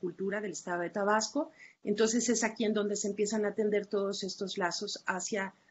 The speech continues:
las culturas del Golfo. Otro gran tema, y que tiene que ver también con la Huasteca y las culturas del Golfo, es un eje que tenga que ver con el estudio de los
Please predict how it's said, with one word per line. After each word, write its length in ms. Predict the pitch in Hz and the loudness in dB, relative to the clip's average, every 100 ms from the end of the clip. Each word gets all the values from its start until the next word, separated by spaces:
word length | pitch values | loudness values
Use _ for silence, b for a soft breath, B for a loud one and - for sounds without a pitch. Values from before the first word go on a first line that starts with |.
| _ | _
las 180 | - 180 | -2 0
culturas 460 | - 196 208 196 185 | 0 2 4 4 2
del 140 | 180 | 0
Golfo. 380 | 170 175 180 175 _ _ _ _ _ _ _ - | 0 -2 -4 -12 _ _ _ _ _ _ _ 2
Otro 320 | 262 269 339 | 4 6 6
gran 320 | 302 294 277 | 8 8 8
tema, 460 | 247 208 196 247 - | 8 8 6 2 -6
y 120 | 196 | -4
que 120 | 202 | -2
tiene 300 | 196 214 214 | 2 2 2
que 100 | 214 | 2
ver 140 | 202 202 | 2 2
también 280 | 208 214 | 2 2
con 140 | 208 180 | 2 0
la 80 | 175 | 0
Huasteca 400 | 180 - 208 - | -2 -2 -2 0
y 40 | |
las 160 | 202 - | 0 -2
culturas 420 | 196 196 202 196 | -2 0 0 0
del 160 | 190 | 0
Golfo, 580 | 185 196 196 - 233 - - | 0 0 -2 -2 -2 -2 -2
es 440 | 214 208 - - | 0 0 -2 -2
un 240 | 233 233 226 | 0 2 2
eje 300 | 220 240 240 | 2 -2 -2
que 120 | 202 | -4
tenga 300 | - 202 202 | -2 -2 -2
que 180 | - 190 | -2 2
ver 240 | 208 208 | 2 2
con 200 | - 208 | 0 0
el 100 | 196 | 0
estudio 400 | 185 - 233 240 | -2 -2 0 0
de 40 | 226 | 0
los 300 | 180 - | -2 -6